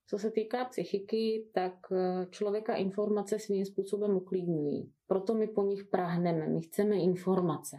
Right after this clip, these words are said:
protože nás pak uklidní, ale neuklidní nám, pokud, neuklidní nás, pokud ty informace jsou, eh, jenom položeny jako „tohle to takto je“, ale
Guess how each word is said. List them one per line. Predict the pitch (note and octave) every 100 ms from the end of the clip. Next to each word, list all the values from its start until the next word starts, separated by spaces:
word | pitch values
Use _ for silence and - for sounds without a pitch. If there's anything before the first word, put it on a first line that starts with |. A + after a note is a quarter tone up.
| -
protože | F#3+ - A3 A3+
nás | G#3 G3
pak | - F3+
uklidní, | D#3 F#3+ G#3 A3 A3+ A#3 A#3 - - - - -
ale | G3+ D#3+ C#3 - _ _ _ _ _ _
neuklidní | F3+ - - A3+ A3 A#3
nám, | A#3 A3+ A3+
pokud, | F#3+ G3+ G#3
neuklidní | F3+ E3 - G3+ F#3+ F3+
nás, | D#3 C#3 C#3 G3 E4 - _ _ _ _
pokud | F#3+ F#3 A3+ -
ty | C4
informace | A3 G#3+ A3+ G#3+ G#3+ G#3+ A3 A3
jsou, | - G#3+ G#3 G3+ G3+ G3+ - _ _ _ _ _
eh, | F3+ F3 - - - _ _ _ _ _ _ _ _ _ _ _
jenom | F3+ G3 A3+ A#3
položeny | A#3 G3 G3+ G3+ G#3+ A3
jako | G3+ A3+ A3 -
„tohle | F#3 G3
to | G3 - -
takto | F#3+ - A#3
je“, | A3+ E3 D3 D#3+ B3+ - _
ale | F#3 F3+ F#3